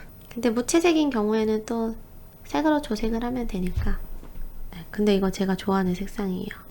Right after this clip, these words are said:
예쁩니다. 네, 아주 제 취향에 딱 맞는 색상을. 다음으로 뉴트럴 틴트 색상 한번 발색해볼게요. 제가 좋아하는 색상인데 발색이 어떨지. 뉴트럴 틴트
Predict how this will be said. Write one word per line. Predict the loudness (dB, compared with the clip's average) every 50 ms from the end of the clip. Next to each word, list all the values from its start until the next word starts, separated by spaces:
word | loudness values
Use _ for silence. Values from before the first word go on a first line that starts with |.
| -6 -6
예쁩니다. | -4 -2 -2 -2 0 2 0 0 -2 -6 -10 -12 -14 -18 -20 -20 -12 -10
네, | -10 -10 -10 -6 -6
아주 | -6 -4 -4 -4 -4 -4 -4 -6 -8 -12 -12 -6
제 | -4 -4 -4 -2
취향에 | -2 -2 0 0 2 2 0 0 -2 -2 -4 -6 -10 -18 -20 -20 -20 -20 -8
딱 | -6 -4 -2
맞는 | -2 -2 -2 -2 -2 -2 -4 -6 -10 -16 -20 -20 -18 -8
색상을. | -8 -8 -8 -4 -6 -4 -4 -4 -6 -6 -8 -10 -2
다음으로 | 2 4 4 6 8 6 6
뉴트럴 | 6 4 2 6 8 8 8 8
틴트 | 6 4 2 2 2 0 0
색상 | 0 -2 -4 -4 -2 0 0 0 0 0
한번 | 0 0 0 -2 -2
발색해볼게요. | -2 -4 -4 -4 -6 -6 -4 -2 -2 -2 -4 -4 -4 -2 -2 -2 -2 -4 -4
제가 | -2 -2 -2
좋아하는 | 2 4 4 4 4 2
색상인데 | 0 -2 -4 -4 -2 0 0 0 0 0 -2 -4 -4 -6 -6 -2
발색이 | 0 0 2 2 0 0 0
어떨지. | -4 -4 -2 -2 -2 -2 -2 -4 -4 -4 -2 -4 -4 -6 -8 -12 -14 -14 -14 -14 -12 -12 -12 -12 -12 -10 -4 2
뉴트럴 | 2 2 4 6 6 6 8
틴트 | 6 6 4 4 4 4